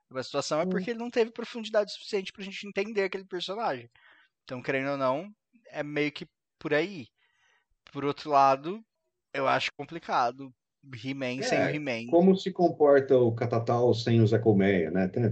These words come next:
Speaker 3: tá, tudo bem, isso é outra
Speaker 1: É.
Speaker 3: época, são outros questionamentos, né?
Speaker 1: Uhum.
Speaker 3: Você não tava,
Speaker 2: Sim.
Speaker 3: por mais que hoje você, claro, que fizesse essa pergunta, naquela época você, claro, que não
Speaker 1: Uhum.
Speaker 3: fazia.
Speaker 1: Não.
Speaker 3: <laughs> Não, não, não
Speaker 2: Não, até
Speaker 3: faz
Speaker 2: porque,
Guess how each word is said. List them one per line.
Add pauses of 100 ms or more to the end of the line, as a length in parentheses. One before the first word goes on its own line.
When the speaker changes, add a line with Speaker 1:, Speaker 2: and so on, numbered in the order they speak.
Speaker 3:
tá,
tudo
bem,
isso (420)
é
outra
Speaker 1:
É.
Speaker 3:
época,
são
outros
questionamentos,
né?
Speaker 1:
Uhum.
Speaker 3:
Você
não
tava,
Speaker 2:
Sim.
Speaker 3:
por
mais
que
hoje
você,
claro,
que
fizesse
essa
pergunta, (880)
naquela
época
você,
claro,
que
não
Speaker 1:
Uhum.
Speaker 3:
fazia. (800)
Speaker 1:
Não.
Speaker 3:
<laughs>
Não,
não,
não
Speaker 2:
Não,
até
Speaker 3:
faz
Speaker 2:
porque,